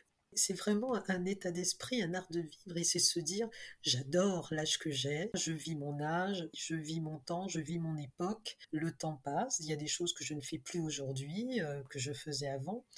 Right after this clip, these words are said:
et je suis bien dans mon temps. Je suis consciente aussi que je m'approche de ce moment où je quitterai la scène.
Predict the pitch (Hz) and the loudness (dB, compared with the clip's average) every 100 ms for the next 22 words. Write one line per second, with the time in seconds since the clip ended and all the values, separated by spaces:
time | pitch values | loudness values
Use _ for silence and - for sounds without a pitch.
0 | - - - 151 - 147 - - 139 147 | -12 -12 -4 -2 0 0 0 -2 -4 2
1 | 202 254 247 _ _ _ 160 160 160 - | 2 2 -2 _ _ _ -2 0 -2 -2
2 | 156 156 - - - 185 185 185 - 196 | -2 -2 -8 -10 2 6 6 6 4 4
3 | 175 180 160 - 147 131 135 135 - 202 | 0 0 4 4 2 -6 -2 2 2 2
4 | 262 - - 175 240 269 - 160 151 151 | 0 0 2 4 4 0 -2 0 0 -2
5 | - 262 330 - 156 - 185 175 160 185 | 0 2 2 2 2 4 4 4 4 4
6 | 302 233 262 247 185 143 151 - - 277 | 4 4 4 2 0 -2 -4 -2 2 4
7 | 277 - 370 233 | 4 4 4 4